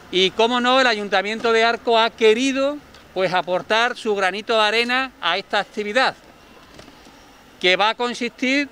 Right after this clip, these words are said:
por parte del Ayuntamiento en aportar dos objetos. Dos objetos, uno de ellos es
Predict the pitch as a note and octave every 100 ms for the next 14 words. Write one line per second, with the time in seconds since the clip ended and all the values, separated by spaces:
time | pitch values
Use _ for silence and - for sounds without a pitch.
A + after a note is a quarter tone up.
0 | - - F#3+ A3 A3 A#3+ A#3 A#3 A3+ G#3+
1 | A3+ A#3 B3 A3+ C#4 C#4+ C#4 - - -
2 | - - - G3 B3 A#3+ A3+ G#3 G3 -
3 | B3+ A#3 G#3+ G#3 F#3 - F3 - G#2+ -
4 | - - - - - - - - - -
5 | F3+ A3 G#3 A#3+ A#3 C4 C4 A3+ F#3 A3
6 | G#3+ A#3 G#3+ G#3 A3+